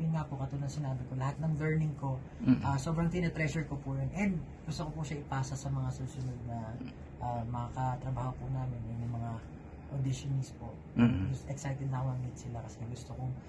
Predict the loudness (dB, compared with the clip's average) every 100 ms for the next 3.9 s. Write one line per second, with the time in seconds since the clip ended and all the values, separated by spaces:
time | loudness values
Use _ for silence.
0 | -12 -4 -2 2 2 4 2 0 -6 -12
1 | -4 0 0 -2 -4 -4 0 2 2 0
2 | -4 -2 -2 0 0 2 0 -2 -2 -4
3 | -6 -4 -4 -6 -8 -12 -8 -4